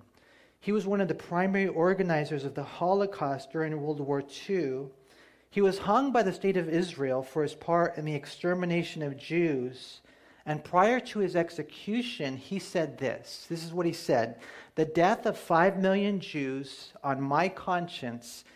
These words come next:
gives me extraordinary satisfaction." Think about that. And he was really responsible for the death of six million Jews. But a man like that needs to die. You know, Joseph Stalin, he was the premier of Soviet Union from forty-one to nineteen fifty-three,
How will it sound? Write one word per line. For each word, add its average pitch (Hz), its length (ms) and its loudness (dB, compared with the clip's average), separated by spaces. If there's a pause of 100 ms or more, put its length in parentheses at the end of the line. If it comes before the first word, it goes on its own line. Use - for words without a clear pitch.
(200)
gives 170 280 2
me 156 280 -4
extraordinary 147 1200 -4
satisfaction." - 960 -12 (1120)
Think 185 180 -2
about 107 320 -8
that. 104 160 -4
And 139 120 -4
he 226 120 4
was 254 140 -2
really 226 200 0
responsible 160 580 -4
for 143 180 -8
the 139 100 -4
death 143 240 0
of 131 100 -6
six - 400 -4
million 143 320 -4
Jews. 120 420 -10 (400)
But 170 100 4
a 165 60 8
man 208 400 2
like 240 280 0
that 156 460 0 (640)
needs 143 200 -6
to 120 120 -8 (120)
die. 123 460 -8 (760)
You 156 80 -6
know, 170 80 -2
Joseph 156 480 2
Stalin, 147 680 0
he 139 120 -6
was 135 160 -6
the 143 80 -2
premier 151 400 0
of 156 80 0
Soviet 156 440 0
Union 170 280 -4
from 156 180 -8
forty-one 165 640 0
to 156 100 -8
nineteen 147 440 -4
fifty-three, 160 880 -2